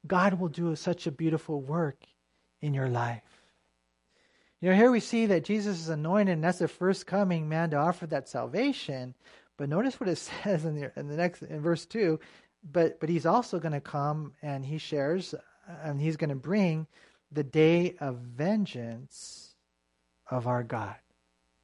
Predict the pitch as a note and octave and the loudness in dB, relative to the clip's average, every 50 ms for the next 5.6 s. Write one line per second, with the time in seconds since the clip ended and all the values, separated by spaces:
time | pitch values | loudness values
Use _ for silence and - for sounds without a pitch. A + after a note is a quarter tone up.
0 | _ _ _ _ _ _ _ _ _ _ - _ - E3 F#3 A3 A#3 - C4+ C4 | _ _ _ _ _ _ _ _ _ _ -20 _ -2 2 2 2 2 2 0 2
1 | B3+ B3 A3 - - A#3 A3+ G#3 G3+ G#3 G3+ F#3+ E3+ - - F3+ G3+ G#3+ F#3+ D#3+ | 2 2 0 0 -2 -2 0 0 0 2 2 0 0 0 0 -2 -2 0 -2 0
2 | D3+ D3 D3 D3+ - _ _ _ _ _ _ _ _ _ _ _ - F#3+ F#3 F3 | 0 -2 -2 -4 -6 _ _ _ _ _ _ _ _ _ _ _ 0 4 6 8
3 | E3+ E3+ D#3+ D#3+ - - F#3+ F3+ E3+ E3+ D#3+ D#3+ D3+ C#3+ C#3 C#3 D3+ F#3 - _ | 8 8 6 4 2 0 -2 0 0 2 2 0 -2 -4 -8 -12 -14 -16 -20 _
4 | _ _ _ _ - D3 E3+ E3 E3+ F3+ F#3 G#3 G3+ D#3+ - G3 G3+ G#3+ G3 - | _ _ _ _ -2 2 6 6 6 6 4 2 0 2 2 2 2 2 0 2
5 | - D3 C#3 C#3 B2+ - C#3 C#3+ D#3+ F#3 G3+ F3+ | 2 2 0 0 -2 -8 -8 -6 -4 -4 -4 -6